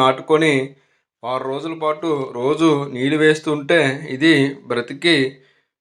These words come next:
మనం అనుకునే విధంగా కనిపిస్తుంది. అయితే ఈ మొక్కని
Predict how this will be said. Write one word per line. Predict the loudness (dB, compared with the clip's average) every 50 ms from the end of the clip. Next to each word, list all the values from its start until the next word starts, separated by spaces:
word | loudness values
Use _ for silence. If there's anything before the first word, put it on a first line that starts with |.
| _
మనం | -12 -10 -8 -8
అనుకునే | -8 -6 -6 -4 -2 -2 0 0
విధంగా | -2 -2 -2 -2 0 0 2 0 0 -2 -6 -8 -8 -8
కనిపిస్తుంది. | -8 -6 -8 -8 -8 -6 -6 -4 0 2 0 0 0 -4 -12 _ _ _ _ _ _ _ _ _ _ _ _ _ _ _ _ _ _ -14
అయితే | -4 0 2 4 4 4 4 2 -2 -8 -16 _ _ _ _ _ _ _ _ _ _ _ -16 -14
ఈ | -12 -10
మొక్కని | -10 -8 -4 0 2 2 2